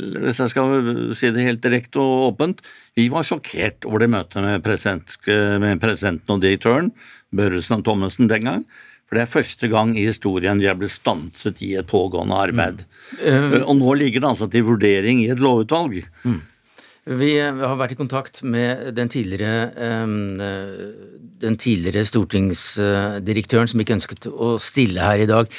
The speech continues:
Speaker 2: Men du hørte også nå Trøen si at de åpner for at dere kan komme tilbake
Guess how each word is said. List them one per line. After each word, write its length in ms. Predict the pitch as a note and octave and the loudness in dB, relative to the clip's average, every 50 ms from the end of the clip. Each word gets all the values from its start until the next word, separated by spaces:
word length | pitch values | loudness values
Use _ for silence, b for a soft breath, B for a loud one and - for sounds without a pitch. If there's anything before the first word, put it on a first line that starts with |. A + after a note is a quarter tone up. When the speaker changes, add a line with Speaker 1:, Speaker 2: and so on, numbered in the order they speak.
| B B B B B | B B B B B
Speaker 2:
Men 280 | B2+ C3 D3 E3+ - - - _ _ _ _ _ _ _ _ _ _ _ - | 2 4 4 2 0 -4 -14 _ _ _ _ _ _ _ _ _ _ _ -4
du 200 | F3 D#3+ C#3+ D#3+ E3 | 0 2 4 4 6
hørte 300 | F3+ D#3+ B2+ - E3+ F3 | 6 4 4 4 2 4
også 220 | E3 C#3+ A#2+ - D3 | 4 4 4 4 4
nå 140 | C#3+ C#3 D3 | 4 4 2
Trøen 320 | - - C3 A#2+ B2 C3+ B2+ | 2 2 4 4 4 4 2
si 200 | - - B2+ A#2+ C3+ | 2 2 2 4 2
at 160 | C#3+ - - | 2 0 -6
de 220 | - A#2+ C3+ F3+ A#3+ | -4 -2 0 0 0
åpner 640 | - G3 F3 B2+ F2+ D2+ - - - A2 C#3 F#3 | 2 4 4 4 2 0 -4 -4 -2 2 2 2
for 160 | F3+ D#3+ F3+ F#3 | 2 2 0 0
at 80 | F3+ D#3 | 2 2
dere 100 | E3+ C#3 B2 - | 2 2 2 0
kan 100 | D3 D3 | -2 -2
komme 280 | - D#3 A#2 G2 G2 - | 0 -2 -2 -2 -2 -4
tilbake 560 | A#2+ G#2 G#2 G2+ F#2 - - - D3+ E3+ | -4 0 0 0 -2 -2 -2 -2 -2 -2